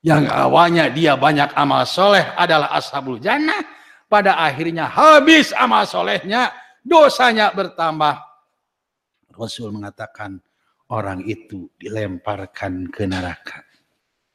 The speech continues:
Na'udzubillah min dalik. Hadirin dan hadirat ikhwatu iman, itulah barangkali yang dapat saya sampaikan.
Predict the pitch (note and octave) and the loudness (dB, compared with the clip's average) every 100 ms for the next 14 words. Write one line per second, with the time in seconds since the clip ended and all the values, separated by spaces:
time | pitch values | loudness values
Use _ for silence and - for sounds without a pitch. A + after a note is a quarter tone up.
0 | _ _ _ _ _ _ _ _ _ _ | _ _ _ _ _ _ _ _ _ _
1 | _ - G#2+ G2+ - A2 G2+ F#2+ F#2 F2+ | _ -12 -6 -6 -4 -4 -4 -4 -2 0
2 | B2 - - - _ _ _ _ _ _ | 0 -2 -12 -20 _ _ _ _ _ _
3 | _ _ - G2+ G2 F2+ F2 F#2 F2 _ | _ _ -8 -4 -4 -4 -8 -10 -12 _
4 | _ _ _ _ _ _ _ _ _ _ | _ _ _ _ _ _ _ _ _ _
5 | _ - A#2 A#2+ A#2 A2+ A2 A2 G#2 G#2+ | _ -6 4 6 6 6 4 2 2 0
6 | - A2+ A2 A2+ G#2+ G#2+ A2+ A#2+ A#2 - | 0 0 0 0 0 2 2 0 -2 -8
7 | - - A2+ _ _ _ _ _ _ _ | -20 -20 _ _ _ _ _ _ _ _
8 | _ _ _ _ _ _ _ _ _ - | _ _ _ _ _ _ _ _ _ -16
9 | F#2+ F#2+ F#2 F#2 F2+ F2+ F#2+ F#2+ F2 E2 | -10 -6 -4 -4 -4 -4 -4 -6 -8 -10
10 | - F2 F2 D#2+ - F2+ | -10 -10 -10 -12 -10 -10